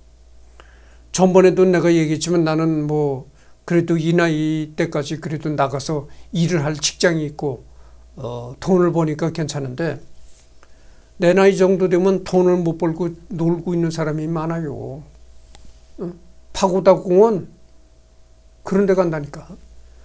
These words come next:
내가 이렇게 젊어서 이렇게 나이가 안 들어 보여서 그렇죠. 벌써 한 칠십 가까이가 되면은 나이가 많이 들어 보이는 사람 상당히 많이 들어 보입니다.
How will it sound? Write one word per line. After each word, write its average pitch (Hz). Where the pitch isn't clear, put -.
내가 185
이렇게 214
젊어서 196
이렇게 190
나이가 170
안 175
들어 165
보여서 156
그렇죠. 160
벌써 185
한 220
칠십 -
가까이가 175
되면은 165
나이가 165
많이 170
들어 165
보이는 151
사람 151
상당히 185
많이 160
들어 147
보입니다. 123